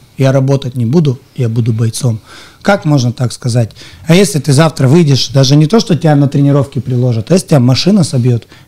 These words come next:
порвёт тебе крест на колени, и ты боксировать больше не будешь. Тебе же надо как-то жить, работать. Поэтому я тебе просто за себя скажу, я никогда не вставал, не думал: «Всё, мой путь бойца,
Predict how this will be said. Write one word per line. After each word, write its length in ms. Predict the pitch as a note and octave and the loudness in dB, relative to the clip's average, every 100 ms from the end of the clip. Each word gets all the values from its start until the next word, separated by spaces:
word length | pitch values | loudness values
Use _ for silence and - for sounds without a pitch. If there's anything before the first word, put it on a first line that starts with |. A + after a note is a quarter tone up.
| - | -2
порвёт 380 | C#3+ C#3+ D3 | 2 4 2
тебе 240 | - B2 B2 | 0 -2 -2
крест 340 | - G#3+ - | 2 0 0
на 80 | C#3+ | -4
колени, 400 | B2 B2+ B2+ A#2+ | 0 2 2 0
и 20 | |
ты 300 | A#2+ A#3+ G3+ | 0 2 2
боксировать 460 | C3 C3 - D#3 B2+ | 0 0 0 0 0
больше 260 | C3 B2 - | 0 -2 0
не 100 | D#3+ | 2
будешь. 360 | G3 C3+ B2 - - - - - - | 2 0 -2 -14 -20 -20 -20 -20 -2
Тебе 200 | C#3 C3+ | 2 4
же 120 | C#3+ | 4
надо 260 | F#3 D#3+ | 4 2
как-то 300 | C#3 C3 - | 0 -2 -2
жить, 260 | G#2+ F#3 - | 0 0 0
работать. 480 | C3+ C#3 E3+ A#2 - - - - - - | 0 2 2 -2 -4 -20 -20 -20 -20 -2
Поэтому 720 | C#3 C#3+ D#3 D3 C#3+ C#3+ C#3+ | 0 2 2 4 4 4 4
я 140 | F3 D3 | 4 2
тебе 140 | D3+ | 0
просто 220 | C3+ E3 | 2 2
за 80 | C3+ | 2
себя 300 | C#3 D#3 G#3 | 0 2 2
скажу, 440 | - D#3 C3+ C#3+ C#3 | 0 0 2 2 2
я 160 | D3 | 2
никогда 460 | D3+ D3+ D#3 D#3+ D#3+ | 2 2 2 2 4
не 120 | D3 | 2
вставал, 380 | - D3+ F3+ E3 | 0 2 2 2
не 120 | C#3+ | 2
думал: 240 | D3+ C3 | 2 2
«Всё, 320 | A2+ - C#3+ A#2 | 0 0 0 2
мой 200 | C3+ C3+ | 0 0
путь 240 | C#3 C3+ | 0 0
бойца, 600 | B2+ B2 A#2+ F3+ G3+ G#3 | 0 -2 0 0 0 0